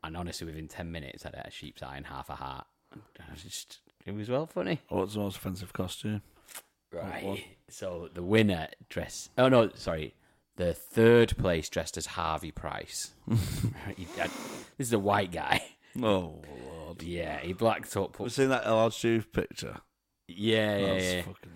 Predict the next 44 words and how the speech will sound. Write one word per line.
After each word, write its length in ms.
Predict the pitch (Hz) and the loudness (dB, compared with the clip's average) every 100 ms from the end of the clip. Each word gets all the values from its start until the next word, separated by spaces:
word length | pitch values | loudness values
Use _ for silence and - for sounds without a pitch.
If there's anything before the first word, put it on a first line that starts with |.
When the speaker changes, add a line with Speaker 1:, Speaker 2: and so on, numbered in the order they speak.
| - | -20
Speaker 2:
class. 160 | - | -14
Speaker 1:
He 60 | 69 | -14
put 260 | - 110 - | -8 -8 -2
contact 400 | 117 113 101 92 | -2 0 -2 -4
lenses 260 | 90 80 | -6 -6
in 120 | 80 | -8
that 100 | 80 | -6
went, 180 | 78 76 | -6 -6
like, 140 | 78 73 | -6 -6
the 80 | 80 | -4
wrong 220 | 82 82 | -4 -4
way, 300 | 80 76 76 - | -4 -4 -6 -10
put 140 | - | -10
a 40 | 90 | -6
nappy 460 | 87 85 - 90 | -4 -6 -8 -8
on 100 | 80 | -8
with 120 | 73 | -8
all 160 | 78 73 | -10 -10
shit 320 | - - 87 | -10 -10 -8
and 120 | 76 | -8
piss 280 | 76 82 - | -12 -14 -16
and 80 | - | -20
stuff. 160 | - 76 | -12 -8
It 80 | |
was 180 | 87 85 | -6 -6
pretty 240 | - 78 76 | -6 -8 -6
bad. 300 | 73 73 - _ - - - _ _ _ | -6 -8 -12 _ -20 -20 -20 _ _ _
The 100 | 95 | -4
winner 560 | 87 95 117 117 101 85 | -4 6 8 8 6 0
was 240 | 80 80 | -2 -4
so 840 | - - - - 98 90 82 80 76 | -4 -4 -4 2 4 6 4 2 -2
bad, 380 | 78 69 62 - - 80 | -4 -4 -8 -14 -20 -14
right? 400 | 78 73 67 92 | -12 -10 -12 -12
This 200 | 87 - | -14 -12
was 240 | 82 76 _ _ _ | -16 -16 _ _ _
awful. 680 | 78 73 71 71 - - - _ - _ _ _ _ _ _ - | -12 -10 -8 -10 -14 -16 -16 _ -20 _ _ _ _ _ _ -20
So, 400 | - 82 76 73 _ _ _ _ _ _ - | -14 -10 -10 -12 _ _ _ _ _ _ -14
he 80 | |
dressed 320 | 85 113 123 - | -2 0 0 0
up 100 | 107 | -4
as 120 | 98 | -6
Ku 220 | - 104 | -8 -8
Klux 220 | - 90 | -8 -14
Klan, 380 | - - 69 85 | -12 -8 -6 -8